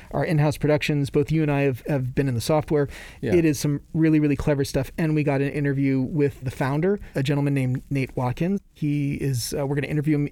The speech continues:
Speaker 1: in a second here, but I think this is a really important moment in the history of the industry right now because collaboration tools and digital tools have really come on strong in the last decade, and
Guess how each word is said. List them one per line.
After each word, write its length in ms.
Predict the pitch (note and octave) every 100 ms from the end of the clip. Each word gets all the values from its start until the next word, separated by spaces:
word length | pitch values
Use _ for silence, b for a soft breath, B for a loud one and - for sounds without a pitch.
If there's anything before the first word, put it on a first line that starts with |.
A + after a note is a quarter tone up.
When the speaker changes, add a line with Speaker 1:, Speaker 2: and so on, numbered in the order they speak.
| -
Speaker 1:
in 80 |
a 40 | C3
second 280 | - D#3 E3
here, 180 | F3 - B B B
but 180 | D#3 - - _ -
I 120 | -
think 240 | - F4+ F4+
this 180 | F#4
is 80 | A3
a 80 | F3+
really 640 | D#3+ F3+ G#3 A3 G#3 - -
important 540 | D3+ C#3+ - G#3 G3+ E3+
moment 480 | D#3+ D#3+ D3+ - - -
in 240 | D#3 C#3+
the 60 | C3+
history 320 | C3+ D#3+ D#3+
of 60 | C#3
the 100 | C#3
industry 320 | G3 G3 D3+
right 180 | C3 C3
now 180 | C3+ C3+
because 440 | C3 C3 C#3+ B2+ B B B
collaboration 760 | - D#3 D#3 G3+ A3 A3+ D#3+ C#3+
tools 640 | - G#3 F3+ A#2+ G#2+ - -
and 520 | D#3+ D3 C3+ C3 C3
digital 360 | C#3+ F#3+ F#3+ F3
tools 540 | - G3 F3 C#3+ C#3 - B
have 180 | E3+ D3
really 200 | G#3 D#4
come 220 | - G#3+
on 100 | F3+
strong 320 | D3+ - G3+
in 80 | G3+
the 60 | D3+
last 260 | B2+ A#2
decade, 420 | - D#3+ - C#3+ C3+ B B -
and 340 | D#3 D3 C#3+